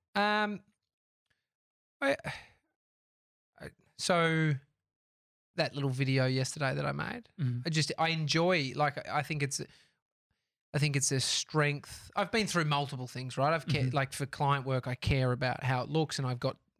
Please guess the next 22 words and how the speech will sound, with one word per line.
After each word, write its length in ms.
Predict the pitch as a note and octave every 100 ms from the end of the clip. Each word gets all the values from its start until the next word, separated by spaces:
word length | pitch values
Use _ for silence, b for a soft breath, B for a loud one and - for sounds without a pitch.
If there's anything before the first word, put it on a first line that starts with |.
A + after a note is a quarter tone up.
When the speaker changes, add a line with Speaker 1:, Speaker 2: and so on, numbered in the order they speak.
| _ -
Speaker 1:
I 60 | D#3+
think 140 | D3+
I've 80 | C3
got 100 | C3
to 80 | C3+
a 40 |
good, 180 | B2+ C#3
great 220 | D#3 C#3+
standard, 420 | - D3+ D3+ A3 G#3+
Speaker 2:
Mm-hmm. 180 | D#3 B2 A#2 -
Speaker 1:
and, 500 | C3+ C3 B2+ B2+ B2+ _ _ _ -
and 160 | C#3
so, 380 | C3 C3+ C3 B2+ - b -
but 80 | D3
I'm, 260 | C#3+ D3+ D#3
but 120 | C#3+ C#3
I 60 |
don't 220 | C#3 D3
see 220 | C#3 D3 C3+
myself 400 | C3 - C3+ -
trying 340 | D3 C3 C3
to 240 | - C3